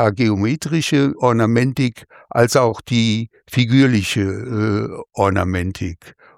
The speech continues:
Und nicht nur ein Fundstück, nämlich diesen Gürtelhaken betreffend,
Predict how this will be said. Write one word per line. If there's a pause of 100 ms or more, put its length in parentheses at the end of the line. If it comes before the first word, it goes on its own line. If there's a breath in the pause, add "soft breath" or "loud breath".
Und (540 loud breath)
nicht
nur
ein
Fundstück,
nämlich
diesen
Gürtelhaken
betreffend,